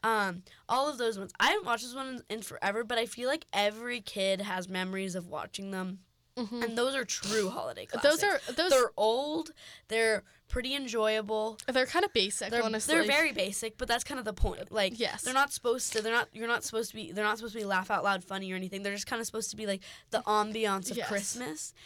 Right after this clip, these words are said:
Speaker 1: And
Speaker 2: If you threw that on in the background while I was making a gingerbread house, I'd be having a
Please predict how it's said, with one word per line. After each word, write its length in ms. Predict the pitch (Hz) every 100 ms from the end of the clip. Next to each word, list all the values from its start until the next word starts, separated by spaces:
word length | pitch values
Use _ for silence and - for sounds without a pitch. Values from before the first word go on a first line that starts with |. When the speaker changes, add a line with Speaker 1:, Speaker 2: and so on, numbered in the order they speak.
| - - _ -
Speaker 1:
And 380 | 240 240 240
Speaker 2:
If 160 | - -
you 100 | 403
threw 200 | 427 285
that 180 | 285 254
on 140 | 214
in 80 | 226
the 80 | 226
background 520 | 208 190 - 220 226
while 100 | 220
I 80 | 202
was 160 | 208 208
making 300 | 208 202 220
a 20 |
gingerbread 480 | 196 202 202 214 226
house, 300 | 233 247 -
I'd 140 | 240 269
be 80 |
having 260 | 339 320
a 80 | 247